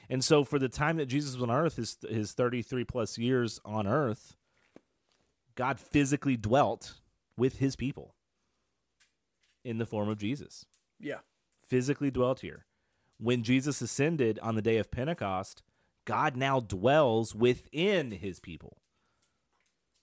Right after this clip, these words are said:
Speaker 1: Here on earth, within us, God dwells. We are now the tabernacle of God.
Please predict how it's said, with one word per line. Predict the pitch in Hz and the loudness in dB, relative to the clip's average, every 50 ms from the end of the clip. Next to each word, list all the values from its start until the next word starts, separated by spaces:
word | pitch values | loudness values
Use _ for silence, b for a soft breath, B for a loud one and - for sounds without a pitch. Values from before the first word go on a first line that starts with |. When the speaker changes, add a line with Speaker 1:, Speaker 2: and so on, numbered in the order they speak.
| _ _ | _ _
Speaker 1:
Here | - - 135 143 160 170 170 - | -8 -2 2 2 4 4 4 2
on | - 143 151 156 | 2 2 2 2
earth, | 127 113 110 110 - - | 2 2 2 0 0 -4
within | 92 104 135 143 - - 139 135 123 | -2 0 0 0 0 0 -2 0 0
us, | 117 110 107 - - | 0 0 -2 -2 -4
God | 98 - 104 98 104 104 92 | -6 -4 -4 -2 -2 -4 -4
dwells. | 95 92 90 80 71 - - - - - _ - _ _ _ _ _ _ _ _ _ _ _ _ _ - - | -4 -4 -4 -4 -4 -8 -14 -20 -20 -20 _ -20 _ _ _ _ _ _ _ _ _ _ _ _ _ -12 -4
We | 101 120 139 147 | -2 2 2 2
are | 139 139 | 2 2
now | 131 123 123 127 131 131 | 0 0 0 2 2 2
the | 127 120 | 2 0
tabernacle | 104 - 113 107 107 107 95 92 82 76 76 - 80 90 - _ _ _ _ _ _ _ _ _ _ _ _ _ _ - | -2 -2 -4 -4 -2 -4 -4 -6 -6 -8 -10 -14 -18 -20 -20 _ _ _ _ _ _ _ _ _ _ _ _ _ _ -10
of | - 107 107 98 | -6 -6 -6 -4
God. | 92 101 135 175 - 92 | -4 -4 -4 -4 -6 -10